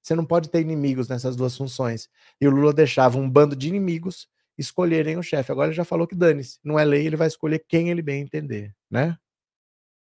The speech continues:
Cadê vocês? Guia Martins, o que cegou as pessoas, essa ideologia ou o ódio?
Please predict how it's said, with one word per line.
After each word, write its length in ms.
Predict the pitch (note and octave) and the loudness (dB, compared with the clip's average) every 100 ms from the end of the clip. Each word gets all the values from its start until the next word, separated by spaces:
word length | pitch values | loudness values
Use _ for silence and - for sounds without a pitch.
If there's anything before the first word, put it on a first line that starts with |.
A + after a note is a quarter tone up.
| _ _ _ _ _ _ _ _ _ _ _ _ _ _ _ | _ _ _ _ _ _ _ _ _ _ _ _ _ _ _
Cadê 460 | - G2 F#2+ G#2 A2 | -4 -4 -2 0 2
vocês? 920 | A2 G#2+ - A2+ B2+ E3 F#3+ - - - _ _ _ _ _ _ _ _ _ _ _ _ - - | 2 -2 -2 2 4 4 4 0 -10 -16 _ _ _ _ _ _ _ _ _ _ _ _ -20 -4
Guia 160 | C#3 F3 | 2 4
Martins, 460 | F#3 F3+ G3+ D#3+ | 4 4 0 0
o 80 | D3+ | -2
que 160 | - D3 | -4 -2
cegou 360 | G3 E3 E3 | 0 2 6
as 120 | E3 | 4
pessoas, 500 | - D#3+ - D#3 D3+ | 4 -2 2 2 4
essa 240 | D3 C#3+ D#3 | 2 0 -2
ideologia 720 | C#3+ C#3+ C#3+ B2+ C#3 F3+ - - | -2 -2 0 -2 -2 -2 -2 -2
ou 240 | E3 D#3 | 0 2
o 80 | C#3+ | 4
ódio? 500 | C#3 C3 G2+ G2 | 6 6 2 -10